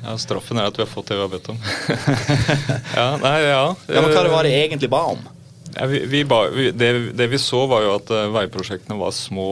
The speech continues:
Speaker 1: og usammenhengende, ikke sant? At det ble klatt, bygd i klattvis, eh, at det var urasjonelt, eh, og vi ønsket oss større prosjekter. Og, og da var jo typisk et stort prosjekt kanskje to hundre millioner. Og da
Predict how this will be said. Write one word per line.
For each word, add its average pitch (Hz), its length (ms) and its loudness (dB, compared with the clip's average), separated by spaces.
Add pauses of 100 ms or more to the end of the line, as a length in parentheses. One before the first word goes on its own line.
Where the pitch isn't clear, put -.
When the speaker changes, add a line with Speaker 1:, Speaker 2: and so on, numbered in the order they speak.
(120)
Speaker 1:
og 104 520 -4 (120)
usammenhengende, 95 880 -6
ikke 120 160 -8
sant? 120 160 -6
At 104 160 -6
det 104 80 -8
ble 104 80 -6
klatt, - 380 -10 (180)
bygd 101 320 -10
i 107 80 -10
klattvis, - 800 -10
eh, 104 760 -12 (360)
at 110 160 -8
det 107 160 0
var 104 160 0
urasjonelt, 98 880 -6 (240)
eh, 101 380 -10 (100)
og 107 80 -10
vi 113 140 0
ønsket 104 260 -2
oss 101 140 -2 (260)
større 104 320 -4
prosjekter. 107 560 -4 (600)
Og, 117 160 0
og 110 160 -4
da 113 160 4
var 110 160 4
jo 104 140 -4
typisk 101 320 -4
et - 60 -4
stort 92 260 -8
prosjekt 101 320 -6
kanskje 101 260 -8
to - 220 -10
hundre 95 180 -10
millioner. 95 440 -8 (1200)
Og - 80 -8
da 107 80 -2